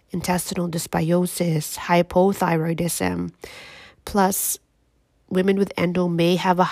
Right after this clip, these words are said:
higher risk for other cancers and autoimmune diseases like M S and lupus and heart disease. And finally,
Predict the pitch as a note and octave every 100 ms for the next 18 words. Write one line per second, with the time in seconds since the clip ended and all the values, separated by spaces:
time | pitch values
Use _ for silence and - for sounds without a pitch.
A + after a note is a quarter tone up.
0 | E3+ E3+ F3 E3+ G#3+ A3+ - - - -
1 | F3+ E3+ E3+ D#3 E3 D#3+ F3 E3 - F3+
2 | - F3+ F3+ G3 F3+ F3+ F#3+ F#3 F3+ F#3
3 | E3+ - - - - F3 - E3 F#3 F3+
4 | - - D#3+ F3 G3 F3+ - - F3+ E3+
5 | F#3+ G#3 - F3 - A1+ - - - _
6 | _ _ _ - - - - - - -
7 | _ _ _ _ _ - F#3+ F3+ F#3 -
8 | B3 B3 B3+ B3 B3 A#3